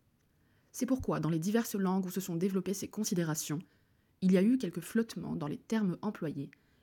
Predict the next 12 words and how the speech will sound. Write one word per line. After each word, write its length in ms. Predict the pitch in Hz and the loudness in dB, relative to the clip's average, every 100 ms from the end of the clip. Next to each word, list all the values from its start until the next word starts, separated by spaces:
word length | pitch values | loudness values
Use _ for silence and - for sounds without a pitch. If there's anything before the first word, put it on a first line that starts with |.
| _ | _
et 60 | 202 | 0
la 80 | |
traduction 440 | 208 247 208 - 214 | 2 0 0 0 0
d'une 180 | 190 160 | 0 0
langue 240 | 165 208 | 2 2
à 60 | 147 | 2
l'autre 260 | 151 202 | -2 -4
est 40 | 185 | -6
parfois 280 | 165 208 | -4 -2
délicate. 560 | 190 170 - - - - - _ _ _ _ _ - _ _ _ | 0 -2 -4 -10 -10 -14 -16 _ _ _ _ _ -20 _ _ _
Par 140 | 226 185 | -2 0
exemple, 460 | 151 147 - - | 0 -4 -6 -14